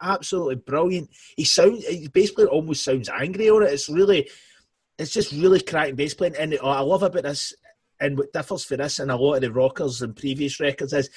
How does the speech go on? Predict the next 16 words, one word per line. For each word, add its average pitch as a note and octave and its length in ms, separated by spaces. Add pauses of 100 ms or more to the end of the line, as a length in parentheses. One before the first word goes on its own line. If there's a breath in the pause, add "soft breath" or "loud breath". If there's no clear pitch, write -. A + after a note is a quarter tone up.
(600 loud breath)
he, C#3+ 260 (100)
he, C#3 260
he C3+ 180
mimics D#3 460
exactly C#3 520
what C3+ 140
Brian C3 300
May's C3 200
playing C#3 300
on C3+ 160
the A#2+ 60
main B2 260
riff. - 420 (320)
He C3 80
doesn't C3+ 320
doodle. D3+ 440